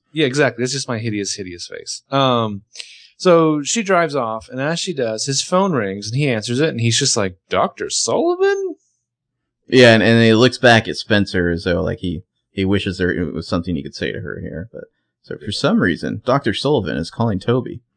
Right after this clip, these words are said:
Speaker 1: She's apparently alive and calling
Speaker 2: Mm-hmm.
Speaker 1: Toby, yeah. Um, so then there's the Jenna thing. She's driven herself somewhere in a convertible.
Speaker 2: It's like a, like a rest stop or a park or something.
Speaker 1: I don't know.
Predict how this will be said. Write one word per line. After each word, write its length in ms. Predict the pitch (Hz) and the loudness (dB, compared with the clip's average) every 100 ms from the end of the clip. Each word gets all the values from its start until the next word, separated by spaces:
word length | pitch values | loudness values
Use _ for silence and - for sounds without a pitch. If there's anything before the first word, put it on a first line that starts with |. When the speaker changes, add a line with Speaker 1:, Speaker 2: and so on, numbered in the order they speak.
| _ _ _ _ - | _ _ _ _ -8
Speaker 1:
She's 220 | - 110 | -4 -4
apparently 360 | - 117 107 131 | -4 -4 -4 -2
alive 500 | 139 120 104 110 117 | 2 2 2 -2 -6
and 140 | 117 | -8
calling 240 | 117 110 104 | -4 -2 -4
Speaker 2:
Mm-hmm. 120 | 139 | -4
Speaker 1:
Toby, 200 | 123 101 | -4 -4
yeah. 180 | 113 110 110 _ _ _ _ _ - | -4 -6 -8 _ _ _ _ _ -2
Um, 500 | 143 151 147 131 120 117 - - _ _ | 2 4 4 2 -2 -10 -20 -20 _ _
so 200 | - 175 | 0 2
then 180 | 247 269 | 2 2
there's 240 | 247 226 | 2 2
the 100 | 233 | -2
Jenna 260 | 185 147 131 | 2 2 2
thing. 380 | 139 127 165 139 | 2 0 -2 -6
She's 640 | - 151 151 147 131 131 127 | -4 0 2 2 -2 -4 -6
driven 380 | 131 180 285 202 | 0 2 2 0
herself 420 | 175 - 131 117 | -2 -2 -2 -2
somewhere 420 | - 131 131 127 | -4 -2 0 0
in 160 | 127 113 | 0 -4
a 80 | 110 | -4
convertible. 800 | 113 107 139 185 - - 78 - | -8 -8 -2 0 -2 -6 -10 -12
Speaker 2:
It's 140 | - 247 | -10 -6
like 160 | 240 | 0
a, 300 | 101 71 - - | 2 2 0 -4
like 200 | 80 73 | -6 -6
a 100 | 69 | -4
rest 380 | 92 107 139 - | -2 0 -2 -4
stop 420 | 160 170 170 - | -2 -2 -2 -4
or 100 | 76 | -4
a 60 | - | -4
park 440 | - 92 104 139 | -4 0 0 -2
or 80 | 160 | -8
something. 500 | - 156 160 170 165 _ _ _ - | -6 -8 -6 -6 -6 _ _ _ -18
Speaker 1:
I 40 | |
don't 100 | 135 | -18
know. 180 | 76 | _